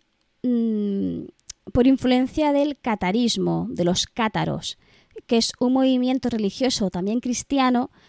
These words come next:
que tuvo muchísima influencia en Occitania, que es la zona en la que surge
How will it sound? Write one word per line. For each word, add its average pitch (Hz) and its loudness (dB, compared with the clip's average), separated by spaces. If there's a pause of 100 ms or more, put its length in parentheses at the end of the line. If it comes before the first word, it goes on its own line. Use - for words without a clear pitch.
(160)
que 240 4
tuvo 254 4
muchísima 254 -2
influencia 233 0
en - 0
Occitania, 180 0 (160)
que 196 -4
es 196 -4
la 196 0
zona 208 -2
en 208 0
la 190 0
que 180 -8
surge 226 -2